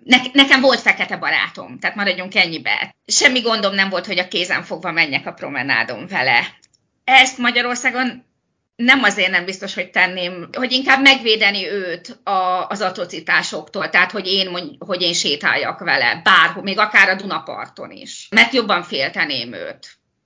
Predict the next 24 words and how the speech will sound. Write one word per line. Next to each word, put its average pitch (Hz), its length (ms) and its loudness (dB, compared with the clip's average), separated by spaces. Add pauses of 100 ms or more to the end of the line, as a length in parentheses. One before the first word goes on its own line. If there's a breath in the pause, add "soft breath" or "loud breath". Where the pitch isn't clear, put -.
(140)
Én 233 340 -4
azt 247 180 4
gondolom, 208 300 -2
hogy 214 200 -6
itt 214 220 -10
még 196 200 -4
mindig 185 240 -6
nem 165 160 -2
érett 127 380 -2
meg 160 180 -2
ez 147 160 -2
az - 140 -6
ország 143 540 0
ennyire 165 360 -2
nyitottságra. 143 1300 -2 (1080 loud breath)
Meg 214 200 0
lehet 175 260 2
cáfolni, 185 760 -4 (260)
én, 214 320 -2
én 214 160 0
nem 185 180 2
érzem 170 380 -4
ezt, 220 220 4 (160)
kint, 202 420 -8